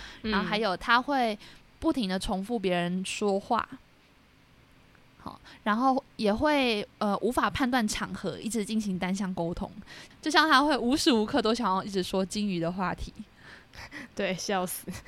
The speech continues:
Speaker 2: <laughs> 然后空气中就会飘满那个金鱼百科全书的书页。
Speaker 1: 嗯。
Speaker 2: 还有另一个是我后来注意到的，好像全剧从头到尾，吴庸武都是使用韩文的敬语。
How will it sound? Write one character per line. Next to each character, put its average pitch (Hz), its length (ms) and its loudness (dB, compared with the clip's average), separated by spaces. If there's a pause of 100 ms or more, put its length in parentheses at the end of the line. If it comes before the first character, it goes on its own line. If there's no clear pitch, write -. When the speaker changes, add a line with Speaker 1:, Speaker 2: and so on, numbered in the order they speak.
(320)
Speaker 2:
<laughs> - 500 -10
然 247 100 -2
后 277 100 4
空 254 240 -4
气 269 160 -4
中 233 160 -4
就 233 80 -6
会 240 80 0
飘 233 240 -2
满 214 240 -4
那 196 80 -4
个 196 140 2
金 208 240 -4
鱼 196 80 0
百 185 160 -2
科 190 160 0
全 185 220 -4
书 - 120 -8
的 180 160 0
书 175 300 -4
页。 180 220 0 (540)
Speaker 1:
嗯。 220 460 2 (340)
Speaker 2:
还 339 100 -4
有 311 100 4
另 339 180 -2
一 285 60 -2
个 220 140 -2
是 233 360 -6 (300)
我 233 140 0
后 285 100 2
来 247 140 6
注 240 160 -6
意 226 100 -6
到 202 180 -2
的， - 220 -10 (600)
好 - 160 -2
像 349 220 4
全 233 300 2
剧 294 180 0
从 220 200 0
头 208 140 2
到 233 240 2
尾， 139 380 -2
吴 226 100 -2
庸 240 120 0
武 240 280 -2
都 220 240 0
是 233 180 -4
使 170 220 -4
用 196 360 -2
韩 196 220 -6
文 185 120 -2
的 180 100 -2
敬 180 300 -4
语。 - 200 -16